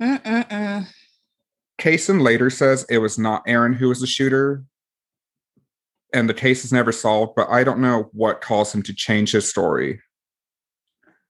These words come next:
Speaker 1: I mean,
Speaker 2: All
Speaker 1: he either got bought out or, you know, the people behind him was like,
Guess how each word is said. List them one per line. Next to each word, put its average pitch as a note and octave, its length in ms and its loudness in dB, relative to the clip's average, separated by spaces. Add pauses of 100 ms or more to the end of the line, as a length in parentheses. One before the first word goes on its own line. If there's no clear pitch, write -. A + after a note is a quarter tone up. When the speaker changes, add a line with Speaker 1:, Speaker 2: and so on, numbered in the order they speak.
(240)
Speaker 1:
I - 40 -4
mean, A#3 280 0
Speaker 2:
All F3+ 220 4
Speaker 1:
he D4 220 2
either C4+ 160 4
got A#3+ 360 2
bought C4+ 300 4
out E4 400 2
or, C4 540 -2 (120)
you B3 160 -4
know, B3+ 220 2
the G#3+ 80 0
people D4 300 -4
behind C4+ 400 0
him B3+ 100 -2
was A#3+ 220 -8
like, A2+ 300 -2